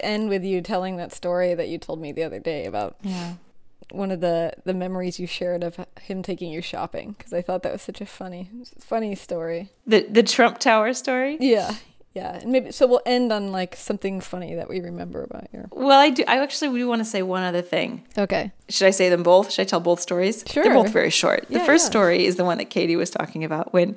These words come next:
Speaker 2: so I should say my dad was a very clever person. He was not an intellectual, but he was very, very clever, and he was a very good businessman.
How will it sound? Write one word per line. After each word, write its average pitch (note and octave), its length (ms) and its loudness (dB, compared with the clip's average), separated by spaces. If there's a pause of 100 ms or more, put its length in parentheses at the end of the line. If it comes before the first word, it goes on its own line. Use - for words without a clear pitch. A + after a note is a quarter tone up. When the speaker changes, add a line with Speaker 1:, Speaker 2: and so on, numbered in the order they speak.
(540)
Speaker 2:
so - 180 4
I C4 120 2
should C#4+ 180 -4
say G3 140 2
my A3 160 2
dad C#4 240 2
was G#3+ 160 0
a F3 40 -8
very D#3+ 300 2
clever D#3+ 380 -4
person. - 420 -4 (840)
He F#3 360 -2
was F3 180 4
not E3+ 260 2
an A3+ 100 2
intellectual, F3+ 720 0
but F3+ 260 0
he - 140 -4
was D#3+ 220 0
very, D#3+ 640 0
very - 260 -4
clever, D#3+ 560 -2
and C#3+ 400 -6 (280)
he - 80 -8
was D#3+ 100 -2
a E3 60 -2
very D3 280 0
good - 220 -6
businessman. - 520 -6